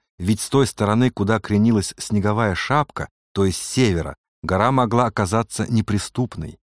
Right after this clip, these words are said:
а если нельзя будет ни подняться на вершину, ни обойти её вокруг подножья, то значит окрестности, расположенные с западной стороны горы, не осмотришь, и, следовательно, цель экспедиции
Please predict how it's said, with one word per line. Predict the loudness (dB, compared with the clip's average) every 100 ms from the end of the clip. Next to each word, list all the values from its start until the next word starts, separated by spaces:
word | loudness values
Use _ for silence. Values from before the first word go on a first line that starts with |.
| _ -6
а |
если | -2 -2 0 2
нельзя | 2 2 0
будет | 0 -2 -2 -2
ни | 0
подняться | 0 0 0 0 -2
на |
вершину, | -2 -2 -4 -2 0 0 _ _
ни | 2 2
обойти | 4 0 -2 0 2
её | 2 2
вокруг | -2 -2 -4
подножья, | -2 -2 0 0 0 -2 -8 -10 _ _
то | -4
значит | 0 0 0 -4
окрестности, | -6 -2 0 0 0 -4 -4 -4
расположенные | -4 -2 0 0 0 -2 -2
с |
западной | -2 -2 -4 -6
стороны | -6 -4 -4 -2
горы, | 0 -2 -2 -8 _ -4
не | 2 2
осмотришь, | 2 0 0 0 -4 -14 -14 -18 _ _ -4
и, | -4
следовательно, | 0 0 2 2 2 2 0
цель | 0 0 0
экспедиции | -6 -6 -4 -2 -2 -2 -6